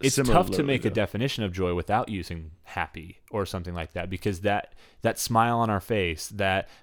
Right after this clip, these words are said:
Speaker 1: feeling
Speaker 2: Right.
Speaker 1: of warmth, that, you know, whatever that is, it's, it's so closely related. But I think that there's,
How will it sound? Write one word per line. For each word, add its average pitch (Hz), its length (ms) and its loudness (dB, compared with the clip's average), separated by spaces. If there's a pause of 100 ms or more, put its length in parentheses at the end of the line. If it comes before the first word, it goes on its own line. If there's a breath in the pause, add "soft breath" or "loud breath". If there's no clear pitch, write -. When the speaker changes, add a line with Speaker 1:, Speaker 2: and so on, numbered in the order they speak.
Speaker 1:
feeling 117 240 4
Speaker 2:
Right. - 20 2
Speaker 1:
of 92 140 -2
warmth, 98 540 0
that, 98 440 -2
you 113 140 -2
know, 101 80 0
whatever 110 400 4
that 98 140 2
is, 92 520 0 (360 soft breath)
it's, - 260 -4 (160)
it's 107 160 -2
so 123 180 4
closely 104 380 -2
related. 90 420 0
But 90 140 -2
I 90 60 0
think 107 280 -4
that 98 160 -4
there's, 95 380 -2